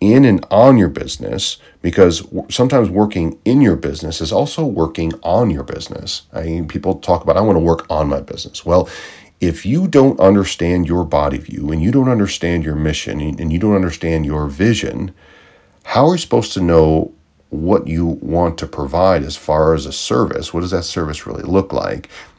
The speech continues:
And then also, at the end of the day, um, what, what type of life you, or lifestyle you'd like to have with your practice. If you, if you want that practice to,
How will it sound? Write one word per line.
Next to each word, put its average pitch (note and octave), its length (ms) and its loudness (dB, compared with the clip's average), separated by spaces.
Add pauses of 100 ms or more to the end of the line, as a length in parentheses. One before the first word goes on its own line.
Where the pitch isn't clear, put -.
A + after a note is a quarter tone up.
And E2 160 2
then D#2+ 160 4 (120)
also, G2 640 4 (880)
at D#2+ 140 -2
the E2+ 100 0
end E2 160 2
of C#2 60 -4
the C#2+ 80 -8
day, D#2 480 0 (320)
um, C#2 300 -4 (460)
what, F2 320 -4
what F2+ 160 -2
type F#2 260 -2 (120)
of D2 540 -2
life D#2+ 400 -2
you, D2 380 -6 (400)
or D2+ 220 -6
lifestyle D#2+ 400 2
you'd C#2 140 -4
like D2 260 -6
to - 80 -12
have - 440 -6 (280)
with F2 200 -2
your F#2 80 2
practice. - 640 -2 (380)
If D2+ 340 -2
you, F2 160 0
if D#2 140 -6
you F2 100 0
want F#2 340 6
that E2 240 2
practice D#2+ 440 -2
to, - 260 -16